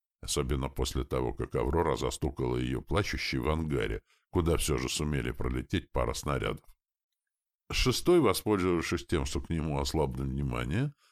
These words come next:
старательно прятался от обеих женщин. Хотя Аврора явно хотела с ним поговорить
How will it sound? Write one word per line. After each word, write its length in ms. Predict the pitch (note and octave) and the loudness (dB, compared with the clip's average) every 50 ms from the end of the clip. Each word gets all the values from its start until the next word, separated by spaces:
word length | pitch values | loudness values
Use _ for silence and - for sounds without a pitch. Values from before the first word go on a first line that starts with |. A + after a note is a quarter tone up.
| _ _ | _ _
старательно 680 | - - - C3 B2 B2 B2+ B2+ - E3+ E3+ D#3+ D#3+ D3 | -4 4 6 8 10 10 10 8 8 6 6 6 6 6
прятался 580 | D3 B2+ A2 G2+ F#2+ - A#2 A2 - B2 A2 | 8 8 8 8 8 6 4 4 6 6 6
от 120 | F#2+ - F#2 | 6 6 6
обеих 420 | F2 D2+ C2+ D2+ D2 D2 D2 C#2 | 4 4 4 4 4 4 2 0
женщин. 440 | B1+ A1+ G#1 G1+ - - - - - - _ _ _ _ _ _ _ _ _ _ | -2 -4 -4 -6 -6 -6 -8 -8 -10 -14 _ _ _ _ _ _ _ _ _ _
Хотя 300 | - B1+ - - D2+ C#2+ | -6 -6 -2 0 2 2
Аврора 300 | D2+ D2+ E2 F2+ F2 F2 | 4 4 4 6 6 6
явно 380 | D#2+ D2+ F2 F#2+ G#2 B2+ E3 E3 | 4 6 4 4 4 4 0 0
хотела 420 | - - G#2+ - F#2+ G2 G#2 A2 | 0 -2 0 2 2 2 2 2
с 100 | - - | 0 0
ним 120 | G2+ F#2 E2 | -2 -2 0
поговорить 680 | - E2+ D#2+ E2+ D#2+ D#2 D#2 D2 D#2 F2+ F#2+ - - | 0 0 2 2 4 4 4 4 2 0 -2 -4 -10